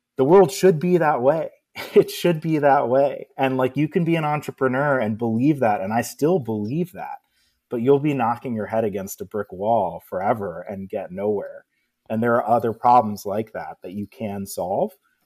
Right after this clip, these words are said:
that can become huge. And it's just better, in our view, to work on those. So that's why I've adopted this philosophy, um, which is exactly what you said, which is distribution's more important than ideas. And we only wanna work on ideas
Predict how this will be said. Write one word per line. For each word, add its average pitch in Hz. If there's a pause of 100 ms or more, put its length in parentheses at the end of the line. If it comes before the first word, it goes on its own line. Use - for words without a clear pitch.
(180)
that 110
can 104
become 98
huge. 117
And 127
it's 107
just -
better, 98
in 110
our 98
view, 143
to 117
work 98
on 87
those. 78
So 92 (400)
that's 127
why 139
I've 117
adopted 107
this - (160)
philosophy, 113 (160)
um, 98 (460)
which 107
is 98
exactly 110
what 92
you 92
said, 104
which 92
is 95 (140)
distribution's 107
more 101
important 98
than 95
ideas. 101 (520)
And 98
we 104
only 120
wanna 107
work 101
on 101
ideas 101